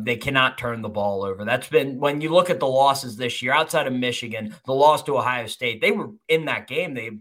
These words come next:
outplayed Ohio State, but they turned the ball over a lot. Ohio State had the defensive touchdown late. Um, so you just look, you gotta protect the football if you're Sean Clifford. It's his last game in the blue and white. Obviously gonna want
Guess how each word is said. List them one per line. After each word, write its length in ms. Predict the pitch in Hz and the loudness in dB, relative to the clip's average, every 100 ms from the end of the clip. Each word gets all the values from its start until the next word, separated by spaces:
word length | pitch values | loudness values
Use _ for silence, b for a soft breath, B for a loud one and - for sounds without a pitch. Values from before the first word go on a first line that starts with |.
| - | 0
outplayed 440 | 147 139 139 160 | 0 0 -2 0
Ohio 240 | 156 117 117 | 0 -2 -6
State, 200 | - 127 | -10 -12
but 80 | 113 | -12
they 80 | |
turned 260 | 113 143 147 | -6 -6 -4
the 40 | |
ball 280 | 117 127 127 | -6 -4 -2
over 260 | 131 123 120 | -2 -2 -6
a 60 | |
lot. 340 | 110 120 120 B _ | -4 -2 -2 B _
Ohio 180 | 127 127 | -2 -2
State 180 | 127 127 | -4 -6
had 120 | 117 | -6
the 60 | 107 | -8
defensive 560 | 123 127 127 110 107 | -10 -8 -10 -12 -12
touchdown 480 | 123 117 - 113 110 | -10 -8 -8 -10 -8
late. 320 | 117 120 117 B _ | -6 -6 -6 B _
Um, 240 | 117 117 | -6 -6
so 200 | 107 143 | -8 -6
you 180 | 135 135 | -4 -4
just 260 | 127 135 131 | -6 -8 -4
look, 220 | 127 131 | -6 -6
you 140 | 127 | -6
gotta 300 | 131 139 143 | 2 2 2
protect 360 | 135 120 127 123 | -6 -8 -8 -8
the 80 | 117 | -6
football 380 | 131 110 120 117 | -4 -2 -2 -2
if 100 | 107 | -4
you're 100 | 107 | -8
Sean 320 | - 120 110 | -4 -4 -4
Clifford. 380 | 120 117 123 117 | -8 -6 -6 -8
It's 140 | - | -8
his 160 | 117 107 | -10 -4
last 400 | 117 117 117 - | 0 0 -2 -6
game 320 | 117 113 110 b _ | -6 -8 -12 b _
in 100 | 123 | -4
the 80 | 117 | -4
blue 260 | 110 127 117 | -4 -4 -2
and 80 | |
white. 200 | 120 120 | 0 0
Obviously 420 | 117 117 113 120 117 | 0 -4 -6 -10 -8
gonna 180 | 117 | -6
want 400 | 110 110 120 127 | -6 -2 0 -2